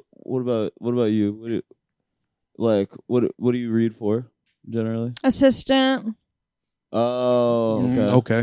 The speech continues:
Speaker 2: Mm-hmm.
Speaker 1: Yeah.
Speaker 2: Daughter.
Speaker 1: Oh, assistant, daughter. I usually, like, usually they, they have me, uh,
Speaker 3: Child with problems.
Speaker 1: it's always,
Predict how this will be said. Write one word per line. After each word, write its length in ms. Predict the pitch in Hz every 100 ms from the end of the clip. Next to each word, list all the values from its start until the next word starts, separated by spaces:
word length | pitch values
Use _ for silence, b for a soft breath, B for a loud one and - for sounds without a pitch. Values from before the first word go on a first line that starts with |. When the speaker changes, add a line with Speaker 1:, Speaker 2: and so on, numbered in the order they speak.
| 113
Speaker 2:
Mm-hmm. 120 | -
Speaker 1:
Yeah. 280 | 107 98 113 117 _ _ _ _ _ _ _ _ _ 220
Speaker 2:
Daughter. 600 | 262 240 247 247 247 254 - _ _ _ -
Speaker 1:
Oh, 380 | 113 120 120 117
assistant, 800 | 113 120 113 - 113 113 110 -
daughter. 680 | - 104 104 104 104 104 113 - _ _ _ _ _ -
I 140 | 120
usually, 280 | 139 131 -
like, 420 | 117 127 113 104 - - - _ _ _ _ -
usually 420 | 170 196 202 180
they, 260 | 156 151 123
they 120 | 143
have 260 | 147 139 139
me, 260 | 139 131
uh, 300 | 123 117 107
Speaker 3:
Child 420 | - - 139 139
with 160 | 120 120
problems. 600 | 147 139 131 139 147 -
Speaker 1:
it's 140 | 139 175
always, 480 | 170 175 180 160